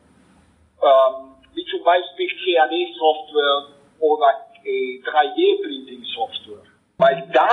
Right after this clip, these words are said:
ist die Notwendigkeit über Streaming, die Kosten der nachgelagerten Datacenter schieben. Und deswegen haben wir vor fünf Jahren angefangen, vier Jahren, keine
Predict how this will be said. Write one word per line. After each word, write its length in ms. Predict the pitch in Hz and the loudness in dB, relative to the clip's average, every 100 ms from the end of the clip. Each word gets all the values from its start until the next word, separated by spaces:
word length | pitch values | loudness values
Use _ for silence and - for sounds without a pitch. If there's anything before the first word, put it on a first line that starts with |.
| 262 254 254 | 4 4 0
ist 180 | 190 190 | -8 -8
die 100 | 202 | -2
Notwendigkeit 960 | 190 185 180 180 233 226 220 - 190 185 | 2 2 4 0 0 -4 -8 0 0 0
über 160 | 359 160 - - - | -4 -2 -2 -6 -10
Streaming, 440 | - 320 269 330 - | -2 0 0 -2 -4
die 100 | - - | -12 -6
Kosten 640 | - 320 - - 415 415 392 | 0 0 0 -12 -8 -6 0
der 400 | 175 156 - - _ _ _ | 2 2 -2 -18 _ _ _
nachgelagerten 1080 | 277 339 453 - 381 370 220 220 196 180 160 | -4 -2 -2 -2 0 2 2 2 -2 -4 -6
Datacenter 960 | - 208 - 175 - 175 294 - 262 262 - | 0 0 0 -2 -2 -6 -4 -2 -2 -2 -10
schieben. 380 | - 269 - _ _ _ _ _ _ _ _ - | -8 -8 -10 _ _ _ _ _ _ _ _ -4
Und 160 | 320 | -2
deswegen 480 | - 254 247 262 254 | 0 0 0 -4 -2
haben 260 | 226 240 226 | 0 2 2
wir 120 | 226 | 2
vor 220 | 214 202 | 2 -2
fünf 200 | 202 226 | -4 -10
Jahren 360 | 214 220 214 208 | 0 2 2 0
angefangen, 560 | 208 208 190 185 160 - | 0 0 0 2 0 2
vier 180 | 190 | 2
Jahren, 300 | 165 160 165 147 | 4 2 0 -2
keine 240 | 156 156 | -4 -2